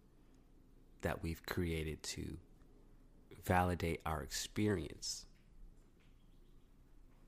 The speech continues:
But no matter how good of an emotional state you might be in, or no matter how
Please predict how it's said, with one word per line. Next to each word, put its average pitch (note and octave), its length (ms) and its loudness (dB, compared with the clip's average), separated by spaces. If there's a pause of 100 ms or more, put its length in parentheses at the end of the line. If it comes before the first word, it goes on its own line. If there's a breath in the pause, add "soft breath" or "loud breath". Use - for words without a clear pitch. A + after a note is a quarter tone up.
(680)
But F2 240 2 (220)
no F#2 180 4
matter G2+ 320 8
how G#2 360 6 (100)
good G#2+ 420 8 (1700)
of E2+ 120 2
an F2 80 6
emotional F2+ 480 6
state - 280 2
you F2+ 100 0
might E2 260 2
be G2 300 0
in, G2 220 0 (120)
or D#2+ 160 0
no D#2+ 160 0
matter F2 440 2
how E2+ 480 2